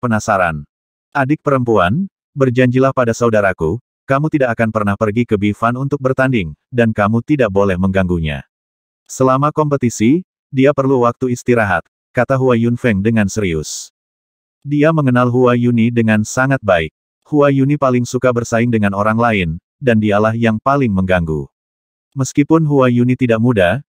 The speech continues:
temperamennya selalu seperti gadis berusia enam belas atau tujuh belas tahun, yang mana sangat mengganggu, sakit kepala. "Saudaraku, jangan khawatir, aku tidak akan menunda kompetisi Bifan,"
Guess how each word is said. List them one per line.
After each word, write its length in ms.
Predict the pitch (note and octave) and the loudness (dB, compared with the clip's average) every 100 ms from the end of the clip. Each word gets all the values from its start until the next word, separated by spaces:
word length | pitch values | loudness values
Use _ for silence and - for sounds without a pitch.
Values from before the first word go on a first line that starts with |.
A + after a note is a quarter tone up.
| _ | _
temperamennya 640 | - B2+ C3 B2+ B2+ B2+ C3+ | -2 0 2 0 0 -2 -2
selalu 240 | B2 G#2 | 0 0
seperti 400 | - G#2+ G2+ A2 | -2 -4 -2 -2
gadis 320 | G2+ G2+ G#2+ | 0 -2 -2
berusia 400 | A2+ G#2 - G#2 | -2 -2 -2 -2
enam 240 | G#2+ A2 A2 | 0 0 2
belas 320 | A2+ A#2+ A2 | 0 0 -2
atau 160 | G#2+ | -2
tujuh 320 | G2+ G#2+ F#2+ G#2+ | -2 -2 -2 0
belas 240 | A#2+ A#2+ | 0 0
tahun, 400 | - C3+ A#2 D#2 - _ | -2 0 0 -2 -10 _
yang 160 | C3+ A#2 | 0 0
mana 240 | F#2+ G2 | 2 0
sangat 400 | G#2+ - C3 C3 | 0 -2 -2 -2
mengganggu, 560 | A2+ G#2 F#2+ F#2 E2 D2+ - - | -2 0 0 0 -2 -4 -10 -12
sakit 480 | - B2+ - A#2+ | -4 -4 -2 -4
kepala. 480 | - F#2+ E2+ D2 C2 _ _ _ _ _ _ _ | -2 -2 -2 -4 -8 _ _ _ _ _ _ _
"Saudaraku, 880 | - D3+ C#3 B2 A#2 - F#2+ D#3 - _ _ | -2 0 4 2 2 0 0 0 -2 _ _
jangan 400 | C3 C3 C#3 D3 | -2 0 0 0
khawatir, 560 | C#3+ A#2+ - G2+ C3 D#3 _ _ | 0 0 0 -2 -2 -8 _ _
aku 240 | B2 D3 | -4 0
tidak 320 | E3 C#3 A#2+ | 0 2 0
akan 160 | A#2+ A#2 | 0 0
menunda 320 | G#2+ G#2 G2+ | 2 2 2
kompetisi 560 | A2+ A2 A2+ B2 - B2 | 0 0 0 -2 -2 0
Bifan," 480 | A2 - A#2 E2+ | 0 0 -2 -2